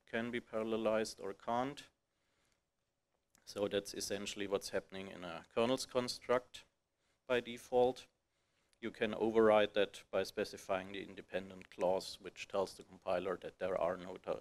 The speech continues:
data dependencies, um, between the loop iterations, and it can parallelize that loop without any further transformations.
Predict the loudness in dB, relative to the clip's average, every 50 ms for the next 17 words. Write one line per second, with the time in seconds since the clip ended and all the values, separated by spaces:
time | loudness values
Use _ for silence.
0 | -2 0 2 2 2 2 0 -2 -2 -6 -12 -12 -12 -12 -12 -12 -12 -10 -10 -10
1 | -10 -12 -14 _ _ _ _ _ _ _ _ _ _ _ 0 0 0 0 0 -8
2 | -10 -8 -6 -6 -6 -4 -4 0 2 2 2 2 0 2 4 6 8 8 8 6
3 | 4 2 -4 -6 -6 -6 -10 -12 -12 -14 -16 -16 -16 -18 -18 -16 -8 -6 -6 -6
4 | -6 -10 -6 -4 -4 -4 -4 -4 -2 -2 0 0 -2 -2 -6 -8 -10 -14 _ _
5 | _ -8 -6 -6 -6 -8 -12 -18 -18 -18 -20 _ -20 -20 _ _ _ _ _ -20
6 | -20 _ -12 -10 -8 -8 -10 -10 _ -20 -20 -20 _ _ _ _ _ _ _ _
7 | _ _ _ -14 -12 -12 -12 -6 -2 -2 -2 -2 -4 -8 -8 -10 -12 -12 -14 -14
8 | -12 -12 -10 -8 -8 -8 -8 -8 -10 -10 -10 -12 -12 -14